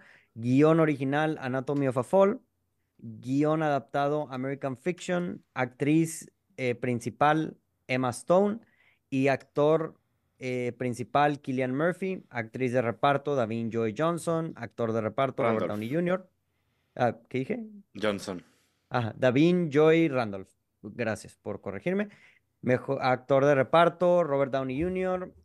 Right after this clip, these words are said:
Speaker 1: Este, mm, mira, aquí sí tienen casting, una categoría de casting, y se lo dieron a The Holdovers,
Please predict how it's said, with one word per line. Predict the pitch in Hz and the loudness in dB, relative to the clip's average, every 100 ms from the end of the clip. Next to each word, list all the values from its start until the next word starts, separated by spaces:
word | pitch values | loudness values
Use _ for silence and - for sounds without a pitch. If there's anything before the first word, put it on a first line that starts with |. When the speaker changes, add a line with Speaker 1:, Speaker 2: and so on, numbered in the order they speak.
| 127 | -4
Speaker 1:
Este, | 120 113 - - 110 107 | -4 -4 -8 -6 -4 -4
mm, | 104 101 98 98 92 - - - - - | -4 -6 -8 -10 -14 -20 -20 -20 -20 -2
mira, | 139 139 | 2 2
aquí | - 131 | 2 -2
sí | 139 | -2
tienen | 147 147 143 | 0 0 0
casting, | - 135 - 170 190 233 - | -2 -4 -4 -8 -8 -12 -6
una | 120 131 135 135 117 | -2 0 2 2 0
categoría | 127 117 113 113 | -2 -4 -2 -2
de | 120 | -2
casting, | 123 127 170 214 - - - _ - | -4 -4 -8 -10 -14 -20 -20 _ -4
y | 117 117 113 | 2 2 2
se | 120 | 2
lo | 113 | 4
dieron | 113 120 123 | 4 2 0
a | 123 113 | 0 -2
The | 107 | -2
Holdovers, | 123 123 120 127 160 170 - | 0 2 0 -2 -4 -10 -14